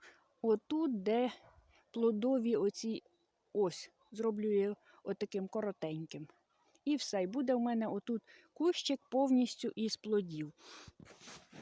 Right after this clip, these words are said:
Е, причому зверніть увагу, що цей жировик був повернутий у середину крони. Тобто я його не зрізала геть. А не зрізала чому? Тому що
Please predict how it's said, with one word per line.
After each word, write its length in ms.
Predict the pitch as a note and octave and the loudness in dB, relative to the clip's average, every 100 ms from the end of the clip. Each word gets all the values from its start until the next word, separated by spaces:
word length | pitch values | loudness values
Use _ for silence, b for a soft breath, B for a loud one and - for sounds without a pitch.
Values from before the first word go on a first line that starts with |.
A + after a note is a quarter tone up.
| - - - - | -10 -8 -6 -2
Е, 300 | G3 F#3+ F#3+ | 0 0 0
причому 460 | A3+ A3 D4+ C#4+ | 2 6 8 8
зверніть 440 | B3 C4 C4 B3 C4+ | 8 8 6 6 2
увагу, 480 | B3+ E4 D4+ A#3 | 4 4 4 2
що 400 | G#3+ - B3 A#3 - - - B B | 0 0 2 2 0 -12 -20 B B
цей 320 | - C4+ A#3+ G#3+ | 0 6 6 6
жировик 640 | A3+ A3+ A#3 D4 G4+ - - - | 2 2 0 0 0 -4 -10 -8
був 280 | G3+ A#3+ | -2 -2
повернутий 760 | - G#3+ A#3 D4+ D4 D4 C#4+ C#4 | -2 -2 2 6 6 6 2 -4
у 120 | B3+ C#4 | -2 -2
середину 760 | - A3 G#3 G3 A#3+ B3 B3+ B B - | -2 -2 -2 0 4 4 2 B B -2
крони. 520 | A3+ A3+ E3 D3+ C#3+ _ _ _ _ _ - | 4 6 4 2 -4 _ _ _ _ _ -6
Тобто 300 | G#3 - G#3 | -4 -2 2
я 200 | A#3+ A#3+ | 4 4
його 240 | A#3 A#3 | 4 2
не 160 | A3+ G#3 | 2 0
зрізала 580 | A3 A#3 G#3+ F#3+ D#3 | 0 0 0 0 0
геть. 260 | E3 E3+ - | -2 -4 -4
А 80 | G3+ | -2
не 120 | G#3+ | 0
зрізала 560 | G3+ A3 G#3 A3 G#3 G3+ | 0 -2 0 0 0 -2
чому? 400 | - G#3+ A#3 F#4+ B B B | -4 -2 0 0 B B B
Тому 300 | A3 A#3+ A#3 | 2 2 2
що 240 | - A3+ | 0 -4